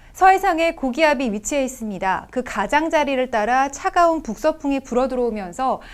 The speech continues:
아침에 잠깐 춥겠습니다. 다음은 내일 오후 모습인데요. 오후가 되면서 고기압은 서해상에 비슷한 위치에 있습니다. 하지만 바람의 방향은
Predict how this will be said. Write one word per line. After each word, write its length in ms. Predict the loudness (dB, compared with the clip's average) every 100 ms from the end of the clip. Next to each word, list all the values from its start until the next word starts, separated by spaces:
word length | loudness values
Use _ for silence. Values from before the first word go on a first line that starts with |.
| -16 -6
아침에 640 | -6 -6 -4 -2 -2 -2
잠깐 560 | -6 -8 -6 -4 -4
춥겠습니다. 800 | -4 -6 -6 -4 -8 -8 -8 -10 -14 -20 -14 0
다음은 460 | 2 4 2 2
내일 220 | 4 4
오후 280 | 4 2 2
모습인데요. 800 | 0 -2 -4 -6 -4 -2 -2 -4 -8 -20 -6
오후가 400 | 2 4 6 4
되면서 480 | 4 -2 0 0 0
고기압은 880 | 0 -4 -2 2 2 2 -2 -2 -4
서해상에 760 | 2 4 4 0 0 0 -2
비슷한 480 | -4 -6 0 0 0
위치에 400 | -4 -6 -2 0
있습니다. 720 | -2 -6 -6 -4 -2 -2 -2 -10 -6
하지만 460 | -4 0 2 0
바람의 480 | -2 -2 0 2 0
방향은 640 | -4 -6 -4 -2 -2 -2